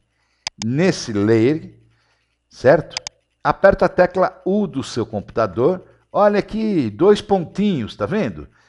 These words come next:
Primeira posição e segunda posição. Isso é chamado de keyframe, né? A chave do frame, aonde ele está.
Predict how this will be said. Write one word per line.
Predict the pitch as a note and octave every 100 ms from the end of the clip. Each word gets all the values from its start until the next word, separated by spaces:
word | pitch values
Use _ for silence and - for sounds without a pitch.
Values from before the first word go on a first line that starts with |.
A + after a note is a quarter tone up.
| _ _
Primeira | C3+ C#3+ G#3 A3
posição | F#3 E3+ A2+ A2 - F3+ A3+ A3 - _ _ _ _ -
e | F3
segunda | - G#3 D3+ D#3+ F#3
posição. | F#3+ F#3+ F#3 F#3+ - A2 F2 - - _ _
Isso | B3 B3
é | C4
chamado | - F#3 G#3+ G3
de | F3 G#3+ F3+ - G2 _
keyframe, | - B3+ C4 - _ _ - - G#3+ F3+ G#2+ - _ _ _ _
né? | - D3+
A | E3 G#2+
chave | - F#3+ F3+
do | E3
frame, | D3+ C3+ A2+ F2
aonde | G2 D3+ G3+ F#3
ele | D#3
está. | - D2 -